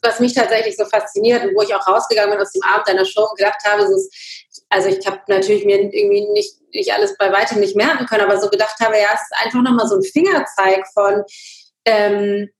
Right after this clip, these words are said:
das, das Internet, ne, du kannst alles beim In-, im Internet lesen. Du kannst lesen, wenn du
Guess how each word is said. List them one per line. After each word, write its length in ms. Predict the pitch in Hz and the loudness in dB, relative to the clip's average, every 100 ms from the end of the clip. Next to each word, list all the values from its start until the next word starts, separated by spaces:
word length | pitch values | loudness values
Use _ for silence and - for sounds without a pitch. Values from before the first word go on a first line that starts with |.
| _ | _
das, 280 | 202 208 196 - | -4 -2 -2 -2
das 260 | 240 226 | -2 0
Internet, 680 | 233 349 349 233 214 220 - - | 2 2 4 2 0 -2 -6 -4
ne, 140 | 240 - - 240 | -4 -4 -4 -4
du 100 | 247 | -2
kannst 300 | 262 277 - _ _ _ | 0 0 -2 _ _ _
alles 320 | 226 277 294 | 0 2 0
beim 200 | 285 247 | 0 0
In-, 180 | 240 247 | 0 0
im 200 | 226 226 | 0 0
Internet 400 | 240 254 233 214 | 0 0 0 2
lesen. 200 | 240 269 | 2 2
Du 80 | 240 | -2
kannst 380 | - 226 233 - | -2 -2 -2 0
lesen, 520 | 240 247 240 233 - 214 | 2 2 2 0 -2 -2
wenn 180 | 220 226 | -2 0
du 180 | 233 | 0